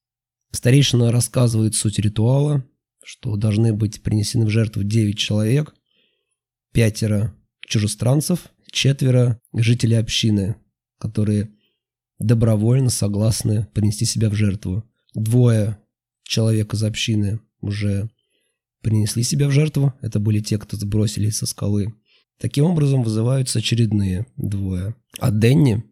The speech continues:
как королева, должна определить самую последнюю жертву.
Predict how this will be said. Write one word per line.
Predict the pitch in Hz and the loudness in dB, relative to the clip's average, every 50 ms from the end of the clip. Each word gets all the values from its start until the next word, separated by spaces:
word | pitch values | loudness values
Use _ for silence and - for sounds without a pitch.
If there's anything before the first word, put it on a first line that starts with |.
| _ _ 123 | _ _ -4
как | - - - - - - - - _ _ _ _ _ | 0 0 0 0 -4 -10 -20 -20 _ _ _ _ _
королева, | _ - 117 107 104 101 101 104 117 127 143 139 147 135 - _ _ _ _ _ _ _ _ _ _ _ _ _ _ _ _ _ _ | _ 0 2 2 4 2 2 2 2 2 2 0 0 -2 -4 _ _ _ _ _ _ _ _ _ _ _ _ _ _ _ _ _ _
должна | - 107 117 117 113 110 139 160 160 | -2 2 2 4 4 4 4 2 2
определить | 147 123 131 120 120 127 127 139 139 - | 4 2 2 2 4 4 2 2 2 0
самую | - - 131 135 135 127 123 | 0 2 2 4 4 2 2
последнюю | - - 113 - - 123 117 120 120 120 120 117 | 0 -2 -2 0 0 2 2 4 4 4 4 4
жертву. | 110 113 117 110 113 - 98 92 87 123 | 4 2 2 0 -2 -4 -4 -4 -4 -6